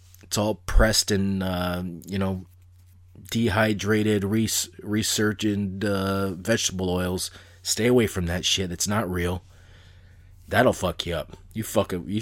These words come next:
you think the v-, coronavirus is something. Start eating that Beyond Meat all day.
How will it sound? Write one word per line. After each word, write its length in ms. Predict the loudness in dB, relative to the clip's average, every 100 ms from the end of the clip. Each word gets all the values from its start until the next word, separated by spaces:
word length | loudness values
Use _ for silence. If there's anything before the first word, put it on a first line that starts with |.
| -4
you 140 | -4
think 180 | 0 0
the 60 | 0
v-, 160 | -6 -6
coronavirus 800 | -2 6 8 8 4 0 0 -4
is 100 | -6
something. 380 | -6 -6 -8 -8
Start 240 | -2 0 2
eating 300 | 0 0 2
that 180 | 2 2
Beyond 380 | 4 6 6
Meat 160 | 2 0
all 140 | 0
day. 320 | -2 -4 -4